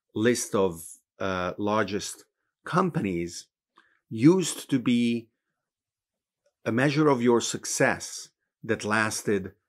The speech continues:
more than fifty years. Once you got in, at the beginning of the twentieth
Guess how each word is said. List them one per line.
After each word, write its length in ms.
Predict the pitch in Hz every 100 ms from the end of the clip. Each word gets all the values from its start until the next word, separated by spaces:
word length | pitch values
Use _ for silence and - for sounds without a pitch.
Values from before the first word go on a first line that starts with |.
| -
more 260 | 110 113 107
than 180 | 98
fifty 380 | 90 104 - 107
years. 540 | 90 78 - - - - _ _ _
Once 340 | 85 95 110 147
you 60 |
got 300 | 139 151 151
in, 260 | 113 107 110 _ _ _ _ _ _ -
at 80 | 101
the 80 | 90
beginning 580 | 101 90 117 147 151
of 380 | 143 127 107 - -
the 120 | - -
twentieth 680 | 127 123 120 123 113 -